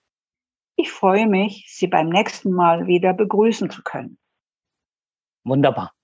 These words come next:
Speaker 2: Das Buch Gesund leben im Jahreskreis kann bei uns erworben werden. Infos findet man auf unserer Homepage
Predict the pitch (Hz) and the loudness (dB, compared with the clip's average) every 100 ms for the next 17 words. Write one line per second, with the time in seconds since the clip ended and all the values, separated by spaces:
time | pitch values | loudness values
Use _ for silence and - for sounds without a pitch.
0 | _ _ _ _ _ _ _ _ _ _ | _ _ _ _ _ _ _ _ _ _
1 | _ _ 185 - 247 262 - - - 135 | _ _ 0 2 2 2 0 -4 0 2
2 | 202 277 254 262 226 247 294 - - 95 | 2 4 4 4 4 2 0 -6 -10 -6
3 | 95 107 175 - - 214 233 262 - _ | -4 0 -2 -2 -2 0 2 0 -8 _
4 | _ _ _ _ - 139 135 131 139 156 | _ _ _ _ -6 -2 0 0 -2 -2
5 | 240 208 208 277 285 110 101 90 - 117 | 2 2 4 2 0 -6 -6 -8 -10 -18
6 | - _ _ _ _ _ _ _ 240 302 | -18 _ _ _ _ _ _ _ 0 0
7 | 285 247 240 247 - _ - - 269 175 | 0 2 2 2 -4 _ -12 -2 2 2
8 | - - 220 226 240 240 _ _ _ 113 | 0 0 2 4 2 0 _ _ _ -4
9 | 113 - - 135 127 - 104 - 226 - | -4 -8 -10 -8 -8 -8 -10 -2 -2 0
10 | 156 202 233 240 - | 0 4 4 0 -6